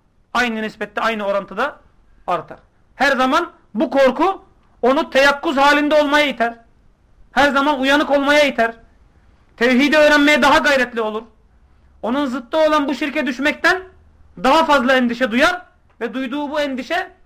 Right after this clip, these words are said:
kendisini o şirki öğrenmeye, ondan uzak tutmaya ne yapar? Daha fazla teşvik edici olur. Bunlar,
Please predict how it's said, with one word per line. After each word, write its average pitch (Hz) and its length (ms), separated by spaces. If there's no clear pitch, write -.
kendisini 262 440
o 277 100
şirki 277 320
öğrenmeye, 277 600
ondan 254 300
uzak 277 240
tutmaya 254 280
ne 277 60
yapar? 302 340
Daha 254 180
fazla 254 500
teşvik 233 340
edici 196 320
olur. 160 220
Bunlar, 247 380